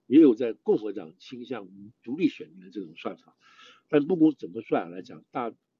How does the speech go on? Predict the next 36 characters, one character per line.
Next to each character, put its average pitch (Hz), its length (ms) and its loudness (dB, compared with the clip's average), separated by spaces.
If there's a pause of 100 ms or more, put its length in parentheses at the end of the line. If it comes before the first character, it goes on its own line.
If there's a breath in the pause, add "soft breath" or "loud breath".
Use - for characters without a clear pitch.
大 131 160 -10
多 120 180 -4
数 110 220 -8
的 - 20 -10
算 98 240 -14
法 87 220 -18
是 104 140 -8
三 120 260 -4
比 92 100 -10
一 107 220 -6
来 87 160 -6
讲 85 240 -20
是 98 160 -14
这 90 140 -20
个 87 300 -12 (340)
川 107 180 -4
普， 98 80 -20 (240)
川 117 180 -4
普 104 80 -8
都 104 140 4
领 95 100 -6
先 92 320 -10
了 92 120 -16
啊。 - 200 -18 (640 loud breath)
那， 147 180 8
那 139 200 4
个 101 840 -2 (140)
DeSantis 127 520 0
就 120 120 0
很 87 160 -8
落 113 180 0
后 110 220 -2
了， 87 160 -18
他 110 100 -12
这 117 100 -8
个， 113 80 -6